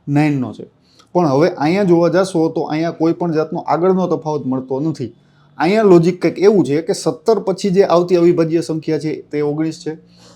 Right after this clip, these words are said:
છત્રીસ પછી આવતી અવિભાજ્ય સંખ્યા સાડત્રીસ છે, સેવન્ટી થ્રી પછી આવતી અવિભાજ્ય સંખ્યા છે સેવન્ટી નાઇન.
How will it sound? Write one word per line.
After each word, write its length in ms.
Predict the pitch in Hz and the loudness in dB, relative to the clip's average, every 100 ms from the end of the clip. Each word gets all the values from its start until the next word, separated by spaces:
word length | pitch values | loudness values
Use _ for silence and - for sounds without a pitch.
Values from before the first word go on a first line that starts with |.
| - | -2
છત્રીસ 420 | 170 175 208 185 | -2 2 0 0
પછી 280 | 175 175 175 | -4 -2 0
આવતી 240 | 165 165 | 0 2
અવિભાજ્ય 440 | 160 156 156 160 151 | 2 2 0 0 -2
સંખ્યા 320 | 156 156 143 | -4 -6 -6
સાડત્રીસ 560 | - 123 143 156 151 - | -4 -4 -4 -6 -8 -8
છે, 120 | 156 - _ _ | -10 -12 _ _
સેવન્ટી 440 | - 175 180 175 180 | -2 0 2 2 -2
થ્રી 280 | - 196 | -2 -2
પછી 260 | 214 175 170 | 0 -2 0
આવતી 500 | 156 175 175 131 127 - | 0 0 0 -4 -4 -2
અવિભાજ્ય 500 | 170 196 165 151 143 | 2 4 2 2 -2
સંખ્યા 320 | 139 127 131 | -4 -6 -6
છે 120 | 147 | -6
સેવન્ટી 420 | 143 127 127 131 | -6 -4 -4 -4
નાઇન. 280 | 131 143 110 | -2 -2 -4